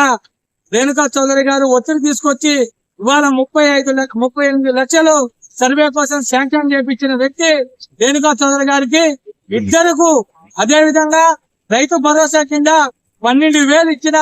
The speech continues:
ముఖ్యమంత్రి రేవంత్ రెడ్డి గారికి ముగ్గురికి కలిపి కూడా పాలాభిషేకం చేయడం జరిగింది. ఈ కొత్తగూడెం నియోజకవర్గాన్ని కాకుండా ఉమ్మడి ఖమ్మం జిల్లాని పరుగులు పెట్టిస్తున్న రేణుకా చౌదరి గారికి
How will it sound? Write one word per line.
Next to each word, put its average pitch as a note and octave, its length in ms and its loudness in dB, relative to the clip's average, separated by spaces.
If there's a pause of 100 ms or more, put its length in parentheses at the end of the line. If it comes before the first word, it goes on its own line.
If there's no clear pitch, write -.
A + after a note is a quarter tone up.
(400)
ముఖ్యమంత్రి D4+ 520 0
రేవంత్ D4 360 2
రెడ్డి D4+ 220 0
గారికి D4 380 0 (400)
ముగ్గురికి D4 480 0
కలిపి D4 300 -2
కూడా D4 280 0 (640)
పాలాభిషేకం D4+ 720 0
చేయడం C#4 340 0
జరిగింది. D4+ 480 0 (420)
ఈ C4 120 0
కొత్తగూడెం D4+ 520 0
నియోజకవర్గాన్ని D4 720 0
కాకుండా C#4+ 500 0 (440)
ఉమ్మడి D4 360 0
ఖమ్మం C#4+ 400 -2
జిల్లాని D4+ 380 0
పరుగులు C#4 380 -2
పెట్టిస్తున్న D4 560 -2 (540)
రేణుకా D4 380 2
చౌదరి D4 380 -2
గారికి D4+ 380 0